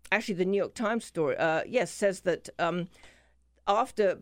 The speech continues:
President Trump made the announcement that the, uh, that the strike was coming,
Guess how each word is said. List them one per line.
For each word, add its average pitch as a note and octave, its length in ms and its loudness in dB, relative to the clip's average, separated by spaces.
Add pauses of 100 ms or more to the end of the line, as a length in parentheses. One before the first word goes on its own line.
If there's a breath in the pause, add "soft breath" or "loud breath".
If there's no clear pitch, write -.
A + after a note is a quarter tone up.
President G3 480 -2
Trump F#3 280 -2
made F#3 260 0
the E3+ 120 0
announcement D#3+ 720 -2
that - 260 -2 (180)
the, D3 500 -2 (100)
uh, C3 280 -2 (260)
that - 320 -4
the D#3+ 60 -10
strike E3 420 -2
was E3 140 -4
coming, G3 500 -2